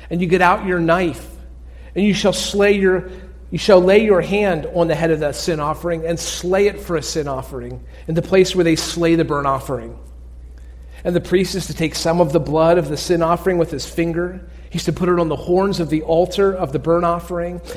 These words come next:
and all the rest of the blood, of its blood, he shall pour out on the base of the altar. There's a lot of blood that needed to be shed to deal with your sin. And this lamb is now butchered,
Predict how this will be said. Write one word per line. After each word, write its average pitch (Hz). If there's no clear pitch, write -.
and 170
all 190
the 190
rest 180
of 185
the 175
blood, 170
of 151
its 175
blood, 170
he 165
shall 160
pour 180
out 160
on 147
the 151
base 139
of 120
the 117
altar. 117
There's 160
a 147
lot 151
of 160
blood 147
that 139
needed 156
to 160
be 147
shed 135
to 127
deal 131
with 123
your 123
sin. 117
And 156
this 185
lamb 165
is 143
now 143
butchered, -